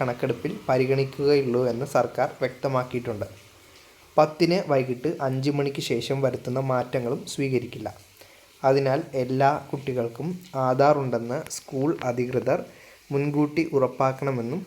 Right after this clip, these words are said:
നിർദ്ദേശിച്ചിട്ടുണ്ട്. കുട്ടികളുടെ ആധാർ വിവരങ്ങൾ സമയത്തിന് പുതുക്കാത്തത് പല സ്കൂളുകളിലും പ്രതിസന്ധികൾ സൃഷ്ടിക്കുന്നു. ഇതിൻ്റെ പേരിൽ ഒട്ടേറെ അധ്യാപക തസ്തികകൾ നഷ്ടപ്പെടാൻ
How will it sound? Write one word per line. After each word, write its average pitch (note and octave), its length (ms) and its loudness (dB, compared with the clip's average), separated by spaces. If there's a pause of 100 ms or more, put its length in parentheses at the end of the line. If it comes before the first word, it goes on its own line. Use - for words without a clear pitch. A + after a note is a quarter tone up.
(200)
നിർദ്ദേശിച്ചിട്ടുണ്ട്. B2 880 -2 (1160)
കുട്ടികളുടെ E3+ 540 4 (180)
ആധാർ B2+ 280 2 (140)
വിവരങ്ങൾ A#2+ 420 0 (280)
സമയത്തിന് C3+ 540 2 (100)
പുതുക്കാത്തത് B2 600 -2 (200)
പല C3+ 200 4 (120)
സ്കൂളുകളിലും B2+ 580 0 (160)
പ്രതിസന്ധികൾ C3 760 -2
സൃഷ്ടിക്കുന്നു. A#2+ 520 -6 (760)
ഇതിൻ്റെ D#3 400 4
പേരിൽ C3+ 260 4 (160)
ഒട്ടേറെ D#3 460 4 (160)
അധ്യാപക C3 460 2 (100)
തസ്തികകൾ B2 580 0 (200)
നഷ്ടപ്പെടാൻ C3+ 540 0